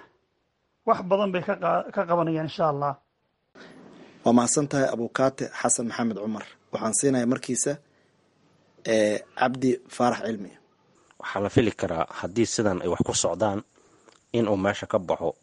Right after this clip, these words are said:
Speaker 3: dagaalkii lagula jiray nimankan Al-Shabaabka, inuu meesha ka baxo ayaa la fili karaa. Haddii sidan hadda wax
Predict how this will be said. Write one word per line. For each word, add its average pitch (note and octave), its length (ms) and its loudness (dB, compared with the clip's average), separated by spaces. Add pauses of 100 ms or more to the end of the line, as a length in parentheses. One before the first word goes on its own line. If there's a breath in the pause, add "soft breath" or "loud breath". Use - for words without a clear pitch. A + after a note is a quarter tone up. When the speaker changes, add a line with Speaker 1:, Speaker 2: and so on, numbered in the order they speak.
(120)
Speaker 3:
dagaalkii F#2+ 400 0
lagula F#2 240 -2
jiray F2 320 -4
nimankan F2+ 440 -6
Al-Shabaabka, - 540 -4 (400 loud breath)
inuu F#2 140 0
meesha F2 260 0
ka G2+ 100 0
baxo E2 180 -2
ayaa E2+ 180 0
la E2 80 -6
fili F2 220 0
karaa. G2+ 280 0 (680 loud breath)
Haddii F#2+ 480 2
sidan F#2 360 0
hadda F2+ 280 -2
wax D#2+ 100 4